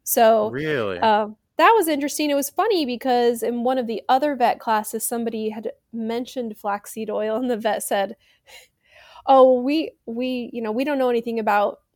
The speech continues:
Speaker 1: holistic care." And we all sort of looked at each other and laughed, because here we were just
Speaker 2: Oh.
Speaker 1: talking with the U C <laughs> Davis vet who was like, "Yes, use
Speaker 2: <laughs>
Speaker 1: flaxseed oil." And I was thinking, "Well, it's not like we're rubbing essential oils on these goats. This is, this is actual food. This is a food.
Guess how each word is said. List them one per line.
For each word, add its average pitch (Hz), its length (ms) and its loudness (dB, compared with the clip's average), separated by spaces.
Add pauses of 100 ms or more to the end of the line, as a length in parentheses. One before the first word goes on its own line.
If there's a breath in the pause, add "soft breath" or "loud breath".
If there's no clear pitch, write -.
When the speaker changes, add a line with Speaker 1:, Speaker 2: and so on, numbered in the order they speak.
Speaker 1:
holistic 233 560 -4
care." - 400 -2
And 220 120 -6
we 220 80 0
all 220 100 -4
sort 240 160 -4
of 233 60 -2
looked 233 160 -4
at 226 100 -4
each - 40 -8
other 214 180 -2
and 208 80 -6
laughed, 285 280 2
because 226 280 -2
here 262 120 2
we 262 120 2
were 233 160 4
just 233 140 2
Speaker 2:
Oh. 240 40 -2
Speaker 1:
talking 247 360 2
with 247 100 2
the 226 100 4
U 262 160 2
C 320 320 6 (180 loud breath)
<laughs> 466 160 0
Davis 370 540 4
vet 311 420 6
who 339 140 6
was 285 220 6
like, 233 280 2
"Yes, 349 320 4
use 294 280 2
Speaker 2:
<laughs> - 80 -2
Speaker 1:
flaxseed 320 360 2
oil." 226 240 0 (320 loud breath)
And 269 80 0
I 277 40 4
was 269 80 0
thinking, 262 220 -4
"Well, 330 100 0 (160)
it's - 160 -4
not 480 160 -6
like 370 180 -2
we're 277 120 -2
rubbing 269 300 2
essential 254 440 -2
oils 254 280 0
on 214 160 -4
these 214 220 -8
goats. 240 300 -6
This 294 140 -4
is, 254 280 -6
this 415 160 -2
is 254 140 -4
actual 269 400 2 (120)
food. 269 260 -2
This 254 200 -2
is 226 120 -8
a 196 80 -8
food. 226 460 -6